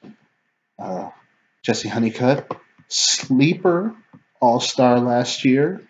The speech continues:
had himself a good year. He's basically,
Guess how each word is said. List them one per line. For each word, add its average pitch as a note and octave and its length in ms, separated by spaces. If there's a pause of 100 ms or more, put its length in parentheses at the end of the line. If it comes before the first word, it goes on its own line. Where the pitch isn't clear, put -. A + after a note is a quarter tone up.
had A#2 220
himself A2+ 480
a G#2+ 40
good G#2 240
year. A#2 460 (640)
He's A#2+ 380
basically, D3+ 1120